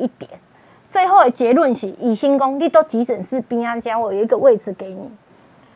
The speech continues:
家长陪着小孩，抱囡仔伫咧遐，因为他才两岁，他高烧不退是会很紧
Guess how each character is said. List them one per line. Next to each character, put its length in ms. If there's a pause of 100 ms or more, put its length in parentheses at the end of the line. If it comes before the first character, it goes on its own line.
(120)
家 200
长 220
陪 180
着 140
小 180
孩， 200
抱 160
囡 180
仔 120
伫 120
咧 100
遐， 280
因 100
为 60
他 160
才 200
两 220
岁， 300 (640)
他 80
高 220
烧 160
不 100
退 180
是 160
会 200
很 200
紧 160